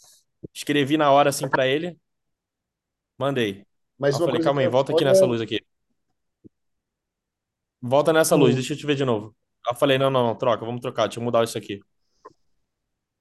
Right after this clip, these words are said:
Speaker 2: E o foda é quanto que, que, que o estresse, né? Tipo assim, muda
Speaker 1: É.
Speaker 2: muito a finalização. Eu vi o
Speaker 3: É.
Speaker 2: Sérgio Oliva falando agora no podcast do Ben James lá, que os melhores campeonatos dele foram os que Chris Cormier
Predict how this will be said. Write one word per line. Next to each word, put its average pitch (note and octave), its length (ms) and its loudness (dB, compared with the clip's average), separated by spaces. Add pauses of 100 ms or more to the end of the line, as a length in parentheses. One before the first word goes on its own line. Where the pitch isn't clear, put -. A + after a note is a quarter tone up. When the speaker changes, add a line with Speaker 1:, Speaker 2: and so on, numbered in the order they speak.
(140)
Speaker 2:
E F3 80 -2
o E3+ 40 2
foda E3+ 260 4
é F#3+ 40 6
quanto F#3+ 300 -2
que, F#3+ 100 2
que, E3+ 180 -4
que D3+ 120 -10
o F3+ 40 0
estresse, D3+ 540 -4
né? A2+ 280 -10 (440)
Tipo B2+ 140 -10
assim, B2+ 200 -10
muda C#3+ 300 0
Speaker 1:
É. D3 40 2
Speaker 2:
muito C#3+ 600 -2 (360)
a A2+ 40 -12
finalização. A#2 760 -8 (800)
Eu E3+ 100 -8
vi F#3 100 -2
o - 40 2
Speaker 3:
É. - 20 -2
Speaker 2:
Sérgio G#3 360 2
Oliva E3+ 260 0
falando D3 300 0
agora C#3 260 -2
no C3 80 -8
podcast B2+ 500 -4
do C3+ 120 -6
Ben C3 220 -2
James B2 320 -4
lá, A#2+ 240 -2 (100)
que C3+ 100 -8
os C3 80 -6
melhores D#3 260 4
campeonatos E3+ 480 -4
dele D#3 240 2
foram E3+ 240 -2
os D3+ 80 -6
que D#3+ 160 -8
Chris - 280 -8
Cormier D3+ 540 -2